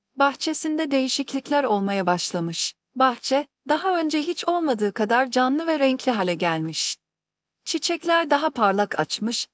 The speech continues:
ağaçlar daha yemyeşil olmuş. Leyla'nın dileği, bahçesini daha da güzelleştirmiş gibi görünüyormuş. Ancak, bu değişikliklerin bir bedeli olduğunu kısa sürede anlamış. Bahçenin bazı kısımları solmaya ve kurumaya başlamış.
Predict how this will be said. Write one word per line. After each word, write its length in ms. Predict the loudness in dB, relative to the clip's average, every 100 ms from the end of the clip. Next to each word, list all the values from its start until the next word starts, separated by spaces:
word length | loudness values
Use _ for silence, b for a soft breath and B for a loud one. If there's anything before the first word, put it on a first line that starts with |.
| -2
ağaçlar 600 | 2 2 0 0 0 2
daha 180 | 2 2
yemyeşil 560 | 2 2 0 -2 -2 -2
olmuş. 520 | 0 -2 -4 -6 -10 _ _ -8 0
Leyla'nın 640 | 0 2 2 2 0 0
dileği, 440 | 0 -2 -2 -4 _ _
bahçesini 680 | 0 0 0 -4 -2 -4 0
daha 240 | 2 2 -2
da 40 |
güzelleştirmiş 920 | -4 0 2 2 0 -2 -4 -2 -2
gibi 220 | -2 -4 0
görünüyormuş. 880 | 0 0 0 0 0 -2 -4 -8 _ _ _ -2
Ancak, 520 | 0 2 2 0 -2 _ _
bu 180 | -6 -2
değişikliklerin 1000 | -2 -2 -4 -4 -8 -2 0 0 -2 -2
bir 120 | 2
bedeli 320 | 2 2 4
olduğunu 460 | 2 2 0 -2 -2
kısa 300 | -4 -2 -4
sürede 360 | 0 -2 0
anlamış. 600 | 0 0 -2 -4 -4 -6 -8 _ _ 0
Bahçenin 640 | 0 0 -4 -2 -2 2
bazı 340 | 4 4 0 -6
kısımları 520 | -6 -2 -2 -2 -4
solmaya 640 | -2 -2 0 0 -2 -2
ve 100 | -4
kurumaya 480 | -2 0 2 2 2
başlamış. 680 | 0 0 -4 -4 -4 -6